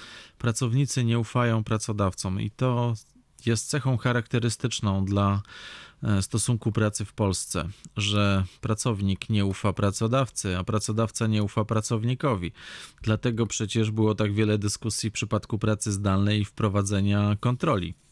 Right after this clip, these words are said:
e, ze strony pracodawcy nad tym, czy pracownik pracuje i co robi.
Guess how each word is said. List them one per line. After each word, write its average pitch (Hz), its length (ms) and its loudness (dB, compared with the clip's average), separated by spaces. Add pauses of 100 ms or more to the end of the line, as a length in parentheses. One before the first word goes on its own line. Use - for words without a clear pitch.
e, 92 320 2
ze 95 140 0
strony 98 360 2
pracodawcy 90 680 -2
nad 90 260 -2
tym, 92 200 -2 (100)
czy - 180 -6
pracownik 90 560 -2
pracuje 101 560 0
i 92 60 0
co 92 180 -2
robi. 90 340 0